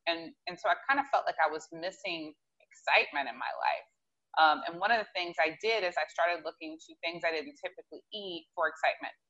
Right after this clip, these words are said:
sugary things. Uh, and I think I saw it a lot when I would see people on social media or shopping, you know, outside, I'd, I'd see 'em with their carts. They'd, um,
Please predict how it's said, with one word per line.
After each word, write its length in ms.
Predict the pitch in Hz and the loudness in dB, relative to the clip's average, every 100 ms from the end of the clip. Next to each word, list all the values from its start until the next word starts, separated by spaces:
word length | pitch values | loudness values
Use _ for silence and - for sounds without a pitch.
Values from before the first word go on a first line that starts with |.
| _ - | _ -18
sugary 460 | - 262 185 156 | -2 0 0 -4
things. 320 | - - - - _ _ _ _ - | -4 -12 -14 -20 _ _ _ _ 6
Uh, 240 | 185 180 - - | 10 12 10 8
and 80 | 226 | 8
I 80 | 240 | 6
think 240 | 320 349 330 | 2 0 2
I 80 | 233 | 0
saw 240 | - 240 269 208 | 2 6 8 8
it 160 | 185 | 6
a 0 | |
lot 480 | 180 185 185 190 180 - 180 | 4 8 12 12 10 2 -8
when 580 | 175 170 165 160 160 147 180 | -2 0 2 0 -2 2 2
I 20 | |
would 140 | 175 | 2
see 160 | - 196 | -8 -16
people 240 | 196 190 | -10 -6
on 80 | 175 | -6
social 320 | - 175 - | -4 -6 -6
media 400 | 170 160 156 156 147 | -10 -8 -2 0 2
or 320 | 147 143 139 - - | 2 4 4 2 -4
shopping, 720 | - 175 175 170 165 156 147 170 | 6 8 8 4 0 -2 -8 -6
you 80 | 156 | -6
know, 80 | 147 | 0
outside, 640 | 156 156 - 156 151 151 147 | 2 2 4 6 6 4 2
I'd, 160 | 151 - | -2 -2
I'd 160 | 156 - | -12 -8
see 80 | 160 | -8
'em 100 | 151 | -8
with 140 | 151 | -10
their 100 | 131 - | -8 4
carts. 320 | 262 233 - - _ _ _ - | 4 4 -2 -20 _ _ _ 0
They'd, 320 | 185 170 - 156 | 2 2 2 4
um, 320 | 151 143 | 4 0